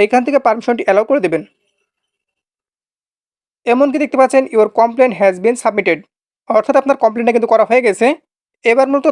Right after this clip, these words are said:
তারা আপনার লোকেশন নেটওয়ার্ক উন্নত করার চেষ্টা করবে। পাশাপাশি ভিউয়ার্স আপনার নাম্বারটিতে গ্রামীণ ফোন থেকে কল করে আপনার কাছ থেকে বিস্তারিত জানতে চাইবে, যার মাধ্যমে খুব সহজে আপনারা সমাধানটি পেয়ে যাবেন। এছাড়া ভিউয়ার্স আপনি এখান থেকে go to my network complaint সেকশনে ক্লিক করতে পারেন।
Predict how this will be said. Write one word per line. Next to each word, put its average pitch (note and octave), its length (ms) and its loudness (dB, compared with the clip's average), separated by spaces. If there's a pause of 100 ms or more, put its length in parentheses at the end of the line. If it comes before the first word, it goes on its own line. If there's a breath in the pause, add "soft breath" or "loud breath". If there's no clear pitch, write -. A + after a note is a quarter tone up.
তারা A#3+ 140 2 (120)
আপনার G#3+ 260 0
লোকেশন A#3+ 300 0 (120)
নেটওয়ার্ক A3 320 0
উন্নত A3+ 240 0
করার B3 200 -2
চেষ্টা B3 240 0
করবে। D#3 200 -2 (580)
পাশাপাশি B3+ 460 0
ভিউয়ার্স C#4 240 0
আপনার A3+ 240 -2
নাম্বারটিতে A3+ 380 0
গ্রামীণ G#3+ 300 0
ফোন A3 140 0
থেকে A3 120 -2 (100)
কল G#3+ 200 2
করে B3+ 100 4 (100)
আপনার G#3 220 -2
কাছ G3+ 140 0
থেকে A3+ 200 -2
বিস্তারিত G#3+ 360 -2
জানতে A#3 220 -2
চাইবে, D#3+ 200 0 (500)
যার F#3 200 2
মাধ্যমে C4 320 2
খুব A#3+ 160 0
সহজে B3+ 240 -2
আপনারা G#3 240 0
সমাধানটি G#3 400 -2
পেয়ে A3+ 160 2
যাবেন। D#3 200 -2 (500)
এছাড়া B3 340 0
ভিউয়ার্স D4 280 2
আপনি A#3+ 120 -2
এখান A#3+ 140 0
থেকে B3 120 2 (100)
go A3 120 4
to A#3 120 0
my A3 160 2
network G3+ 280 2
complaint A3 260 -2
সেকশনে G#3 280 0
ক্লিক G3+ 200 -4
করতে A#3 200 0
পারেন। G#3+ 160 0